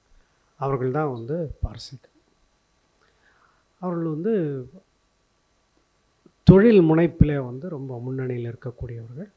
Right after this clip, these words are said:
அது ஆயிரத்தி எண்ணூத்தி ஐம்பதுகளிலேயே அவர்கள் வந்து வணிகத்துல இருக்காங்க. எல்லாரும் ஓப்பியம் பார் கேள்விப்பட்டிருக்கலாம். இந்தியாவுக்கும் சீனாவுக்குமான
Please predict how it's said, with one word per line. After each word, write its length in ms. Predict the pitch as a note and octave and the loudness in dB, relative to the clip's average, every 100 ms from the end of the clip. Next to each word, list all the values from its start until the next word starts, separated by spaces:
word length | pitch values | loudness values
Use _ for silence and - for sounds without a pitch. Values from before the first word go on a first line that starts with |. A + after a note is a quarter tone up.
| _ _ _ _ _ _ _ | _ _ _ _ _ _ _
அது 100 | C#3+ | -6
ஆயிரத்தி 460 | C3 C3+ C#3+ C#3 C#3 | -4 -4 -4 -4 -6
எண்ணூத்தி 300 | C3+ C3+ C3 B2 | -4 -6 -6 -6
ஐம்பதுகளிலேயே 880 | C#3 C#3 B2+ B2 A#2+ A#2 A#2+ B2+ F3 _ _ _ _ _ _ _ _ | -2 -2 -2 -6 -6 -10 -10 -10 -12 _ _ _ _ _ _ _ _
அவர்கள் 260 | C3 A#2+ A#2+ | -10 -6 -6
வந்து 240 | B2+ B2+ | -4 -4
வணிகத்துல 580 | A#2+ C#3 D3+ C#3+ C3 B2 | -2 0 0 -2 -6 -14
இருக்காங்க. 540 | A2+ A#2+ A2 A#2+ F3+ - _ _ _ _ - | -14 -16 -14 -14 -14 -16 _ _ _ _ -6
எல்லாரும் 380 | D#3+ D3+ D#3+ D3+ | 0 2 2 2
ஓப்பியம் 600 | C#3+ F3 F3+ F#3 F3 D3+ | 6 6 6 4 2 2
பார் 240 | C#3+ D3 D3 | 0 -2 -2
கேள்விப்பட்டிருக்கலாம். 800 | D3 C#3+ C3+ C#3 A#2 B2+ E3 F3 _ _ _ _ _ _ _ _ _ _ _ _ - | -6 -4 -6 -10 -10 -8 -8 -12 _ _ _ _ _ _ _ _ _ _ _ _ -10
இந்தியாவுக்கும் 640 | C#3+ D3 D3+ C#3+ C#3 C#3+ C3 C#3+ | -4 0 2 0 -2 -8 -6 -4
சீனாவுக்குமான 920 | C#3+ C#3 C3 - B2 B2 C#3 F#3 | -2 -2 -6 -10 -10 -10 -8 -10